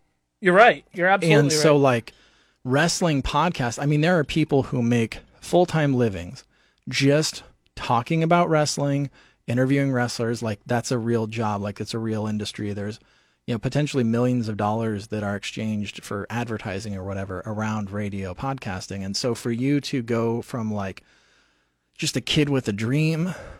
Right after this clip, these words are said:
Speaker 2: to being, you know, at the level that you're at and, like, where you can potentially go, like, that's really, really cool and really impressive. And I did see, like, there's a long shot possibility that maybe John will figure this out somehow.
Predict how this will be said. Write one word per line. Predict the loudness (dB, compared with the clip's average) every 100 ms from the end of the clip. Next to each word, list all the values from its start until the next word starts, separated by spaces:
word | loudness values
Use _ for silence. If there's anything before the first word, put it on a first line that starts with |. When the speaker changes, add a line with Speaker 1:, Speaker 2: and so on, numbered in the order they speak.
| _ -8
Speaker 2:
to | 0 2 2
being, | 0 0 2 0 -2 -6 _ -4
you | 0
know, | 2 0
at | -2 -4
the | -2
level | -2 -2 -2
that | -4
you're | -4 -2
at | 0 0 -2 -4
and, | -6 -4
like, | -4 -6 -6
where | -4
you | -2 -4 -4
can | -6 -6
potentially | -4 -4 -4 -4 -6
go, | -2 0 0 0 -4 _ _ _ -10
like, | -8
that's | -2 -2 -2
really, | -4 0 2 2 2 -2 -4
really | -2 -2 -2
cool | -4 0 2 2
and | 0
really | -2 -4
impressive. | -6 -6 -6 -4 -4 -6
And | -4 -4
I |
did | 2 2 2
see, | -2 -2
like, | 0 -2 -6 _ _ _ _
there's | 0 2 6
a | 6
long | 6 4 4 4 4
shot | 2 2 2 0
possibility | 0 0 -2 0 2 4 2 2
that | 0 0
maybe | 0 0 -2
John | -2 -2 -2
will | -4
figure | -6 -4 -4
this | -4 -4
out | -2 -4
somehow. | -2 -2 -2 -2 0 0